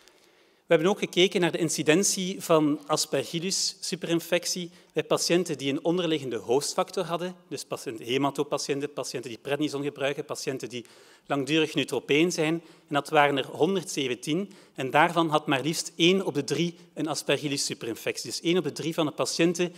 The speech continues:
die zich op de I C manifesteert met influenza en onder-, onderliggende hostfactor had een Aspergillus superinfectie. En in de populatie zonder risicofactor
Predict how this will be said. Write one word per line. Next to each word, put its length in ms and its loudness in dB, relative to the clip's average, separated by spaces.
die 100 -4
zich 140 -6
op 80 -6
de 60 -10
I 340 2
C 80 -18
manifesteert 640 2
met 160 0
influenza 500 2
en 80 -4
onder-, 340 -2
onderliggende 440 0
hostfactor 580 2
had 300 0
een 140 -6
Aspergillus 560 -6
superinfectie. 720 -10
En 140 -2
in 160 -4
de 120 -8
populatie 680 4
zonder 320 4
risicofactor 720 -4